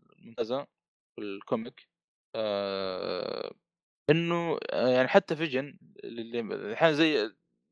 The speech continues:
تقول زي أي واحد مثلا يدخل الكوميك، يبغى يعرف منو فيجن، منو هذه العائلة اللي مع-،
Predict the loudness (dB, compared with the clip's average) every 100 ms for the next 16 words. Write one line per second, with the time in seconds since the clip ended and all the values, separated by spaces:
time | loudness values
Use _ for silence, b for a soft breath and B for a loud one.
0 | -10 -4 2 4 4 4 2 2 -8 -8
1 | -8 -8 -10 -6 -8 -8 _ b b b
2 | 2 4 4 2 -6 -4 -6 -8 _ _
3 | _ _ -4 0 2 4 4 2 0 -4
4 | -10 -16